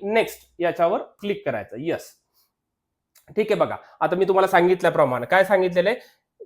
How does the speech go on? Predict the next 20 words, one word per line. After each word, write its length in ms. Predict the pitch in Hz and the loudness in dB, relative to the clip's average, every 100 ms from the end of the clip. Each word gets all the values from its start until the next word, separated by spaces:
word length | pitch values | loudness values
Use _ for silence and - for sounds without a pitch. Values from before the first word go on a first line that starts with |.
| - | -10
की 200 | 214 - | -10 -8
तुमचा 200 | 180 185 | -6 -2
verification 640 | 180 180 214 226 240 240 233 | 0 0 -2 -4 -6 -4 -2
of 140 | 233 | 0
mobile 320 | 208 185 190 | 0 4 4
number 160 | 185 208 | 4 0
किंवा 300 | 214 247 320 170 | -2 0 0 0
verification 520 | 190 190 190 190 214 | -4 -4 -6 -6 -6
of 260 | 254 - | -8 -6
email 180 | 214 208 | 0 2
आयडी, 260 | 156 117 98 _ _ - | 2 -2 -10 _ _ -10
एकतर 280 | 180 214 214 | -6 -4 -2
तुमच्या 300 | 214 214 214 | -2 0 2
मोबाईल 320 | 190 196 226 | 4 4 4
नंबरवर 400 | 214 214 214 233 | 4 2 2 0
ओटीपी 460 | 233 208 214 - | 2 0 0 -6
गेलेला 360 | 202 175 156 135 | 0 2 2 2
आहे, 180 | 110 113 - | -2 -4 -10
ठीक 160 | 196 | -6
आहे, 80 | 247 | -8